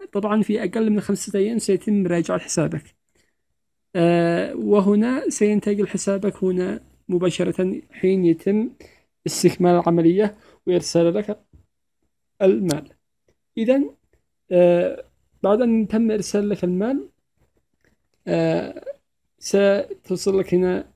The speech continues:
يعني الحالة. إيه، كما تشاهدون هذه يعني وصلتني بالضبط هنا، آه، خمسة دولار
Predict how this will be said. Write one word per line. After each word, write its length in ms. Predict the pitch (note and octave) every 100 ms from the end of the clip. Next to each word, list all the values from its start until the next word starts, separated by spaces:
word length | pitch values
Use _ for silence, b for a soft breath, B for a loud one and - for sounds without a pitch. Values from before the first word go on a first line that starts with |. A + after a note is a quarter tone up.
| _ -
يعني 480 | E3 E3 E3 E3 - _ -
الحالة. 540 | E3 D3+ D3+ D3+ A#3+ - _ b b _ -
إيه، 180 | E3 F3
كما 180 | F#3 G3
تشاهدون 440 | - F3 F3 F#3+
هذه 500 | E3 E3+ D#3 D#3 E3
يعني 400 | D#3 D3+ D#3 D#3 b b _ -
وصلتني 540 | D#3+ - D#3+ D#3 D#3+
بالضبط 480 | D3+ D3 D3 G#3 - _ -
هنا، 360 | E3 E3 F3 A4+ _ _ _ _ _ _ _ E3
آه، 540 | D#3 D#3 D#3 F3+ -
خمسة 340 | - E3+ -
دولار 560 | D#3+ D#3 D#3+ F3 F#3+ -